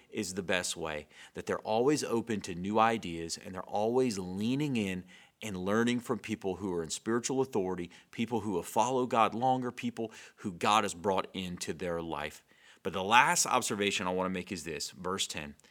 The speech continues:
It says, "The fear of the Lord is the foundation of wisdom." You see, a wise person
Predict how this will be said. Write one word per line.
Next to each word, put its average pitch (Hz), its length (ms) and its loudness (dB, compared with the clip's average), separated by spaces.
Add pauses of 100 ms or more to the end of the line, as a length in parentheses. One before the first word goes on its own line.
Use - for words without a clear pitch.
(100)
It - 120 -4
says, 101 160 0
"The 98 80 -2
fear 131 320 0
of 156 100 -2
the 151 80 2
Lord 135 280 6
is 92 140 -2
the 90 100 -6
foundation 87 840 -2 (320)
of 80 220 -2
wisdom." 80 420 -8 (320)
You 151 80 -2
see, - 240 6
a 107 120 4
wise 120 460 2
person 90 640 -2